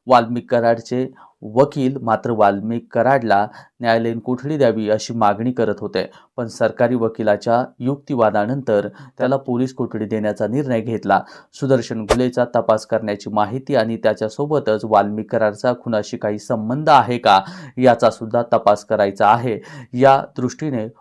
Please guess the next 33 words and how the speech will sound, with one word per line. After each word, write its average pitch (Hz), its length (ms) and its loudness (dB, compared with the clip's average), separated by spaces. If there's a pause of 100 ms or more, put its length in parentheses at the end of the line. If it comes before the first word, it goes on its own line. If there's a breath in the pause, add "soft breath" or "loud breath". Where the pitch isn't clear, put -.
(140)
मग 131 140 -4
चौदा 127 440 2
दिवसाची 120 520 -2
पोलीस 139 420 -2
कोठडी 120 320 -2
ही 117 220 -2
सरकारी 143 560 0
वकिलांनी 123 680 -2
मागितली 104 540 -4 (360 loud breath)
आणि 120 260 2
न्यायालयाने 107 760 -2
त्याला 110 400 2
मंजुरी 117 540 0
सुद्धा 123 360 0
दिली. 110 320 -2 (300 loud breath)
आता 165 280 0
केजच्या 165 560 -2
सत्र 147 360 -2
न्यायालयानं 107 640 2
वाल्मिक 120 480 4
कराडला 123 360 2
पोलीस 147 400 -4
कोठडी 170 340 -4
सुनावल्यानंतर 147 760 -2
वाल्मिक 123 460 0
कराडची 123 420 0
रवानगी 113 520 -2
ही 139 140 -4
बीडच्या 131 520 -2
जेलमध्ये 120 480 -2
करण्यात 117 400 -4
आली 101 180 0
आहे. 98 280 -4